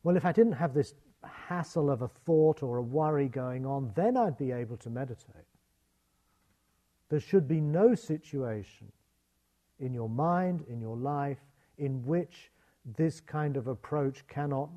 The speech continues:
be applied. If you like to think that your practice is only really possible when you've sorted yourself out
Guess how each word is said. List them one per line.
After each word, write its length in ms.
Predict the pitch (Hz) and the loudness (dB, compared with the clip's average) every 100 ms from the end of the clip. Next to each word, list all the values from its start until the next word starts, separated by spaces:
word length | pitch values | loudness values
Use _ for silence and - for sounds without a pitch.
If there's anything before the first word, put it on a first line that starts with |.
| 170 - | -14 -4
be 260 | 139 135 147 | -2 -2 -6
applied. 840 | 120 - 147 165 143 95 90 101 _ _ _ _ _ _ _ _ _ _ _ _ _ _ _ _ _ _ | -14 -12 -6 -4 -4 -8 -14 -20 _ _ _ _ _ _ _ _ _ _ _ _ _ _ _ _ _ _
If 200 | 143 139 | -6 -2
you 60 | 185 | 0
like 300 | 170 160 135 | 2 0 -2
to 80 | 139 | -4
think 340 | - 151 135 | 0 0 0
that 160 | 135 135 147 | -4 -4 -4
your 180 | 147 117 | -2 -2
practice 720 | - 170 165 117 147 - - - | -2 -4 -2 -4 -4 -4 -12 -4
is 200 | 135 120 | -4 0
only 320 | 143 147 135 | 2 2 2
really 300 | 131 131 123 | 2 0 -2
possible 580 | - 147 127 143 120 120 | -4 -4 -4 -6 -6 -4
when 300 | 131 131 123 - _ _ _ _ | -4 -4 -6 -12 _ _ _ _
you've 160 | 151 127 | -8 -8
sorted 460 | - 165 151 143 123 | -2 2 2 0 -4
yourself 500 | 127 - 143 123 - | -6 0 0 0 -2
out 320 | 127 123 | -4 -4